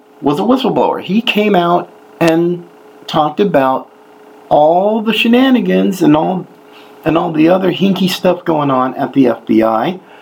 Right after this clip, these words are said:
in regards to assigning cases. <clears throat> Oh my goodness, excuse me, my friends. <clears throat> But yeah, it's crazy. And yet, because of that, he was suspended,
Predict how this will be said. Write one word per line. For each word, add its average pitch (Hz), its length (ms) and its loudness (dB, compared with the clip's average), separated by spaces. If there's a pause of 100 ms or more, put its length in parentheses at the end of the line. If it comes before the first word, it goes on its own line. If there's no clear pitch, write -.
(180)
in 160 120 2
regards 120 600 -2
to 110 340 0
assigning 104 460 -6
cases. 123 720 -2 (800)
<clears throat> - 420 -2 (120)
Oh 139 160 -2
my 120 120 -2
goodness, 113 320 -4
excuse - 460 -2
me, 95 140 0
my 90 180 0
friends. 95 300 -4 (920)
<clears throat> - 60 -10 (800)
But 135 240 0
yeah, 208 320 0
it's - 200 -6
crazy. 196 500 -2 (1500)
And 135 280 -2
yet, 165 400 -2 (160)
because 202 480 0
of 131 160 -4
that, 82 400 -2 (420)
he 175 600 0 (240)
was 127 240 0
suspended, 131 720 -2